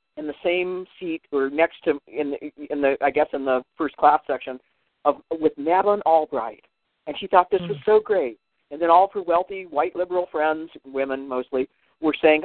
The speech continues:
Speaker 1: "Oh, th-, that was such an honor. She's such a, a fantastic person." So I did a comp-, quickly got some of my archived materials, created a compilation about Madeleine Albright being a war criminal, and I put all the evidence out there, and I even had Amy Goodman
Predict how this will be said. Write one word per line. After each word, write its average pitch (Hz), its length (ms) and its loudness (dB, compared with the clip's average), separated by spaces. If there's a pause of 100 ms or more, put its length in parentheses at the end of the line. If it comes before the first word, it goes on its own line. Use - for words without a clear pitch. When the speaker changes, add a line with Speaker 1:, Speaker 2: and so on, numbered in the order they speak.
Speaker 1:
"Oh, 208 320 2
th-, - 240 -8
that 226 120 6
was - 140 -2
such 226 160 -4
an 220 100 -4
honor. 196 380 0
She's 202 140 -12
such 196 180 0
a, 196 120 2 (340)
a - 140 0
fantastic 208 640 0
person." 190 440 -2 (420)
So 175 340 8 (300)
I 143 120 2
did 175 160 -2
a - 20 -4
comp-, 185 400 -2
quickly 202 380 -6 (360)
got 156 220 4
some 180 120 -6
of 202 80 -4
my 196 180 2 (200)
archived 175 460 0
materials, 202 540 -2 (280)
created 151 300 -2
a - 60 -4
compilation 196 920 0 (220)
about 139 320 4 (260)
Madeleine 156 360 -2
Albright 185 440 2
being 180 180 -8
a 202 60 -4
war 233 220 0
criminal, 170 420 -4
and 151 80 -2
I 131 60 -2
put 143 180 0
all 147 160 6
the 202 120 2
evidence 208 340 -2
out 147 200 2
there, 156 200 0
and 147 80 -6
I 151 80 0
even 185 160 -4
had 170 180 2
Amy 190 300 -6
Goodman 339 480 4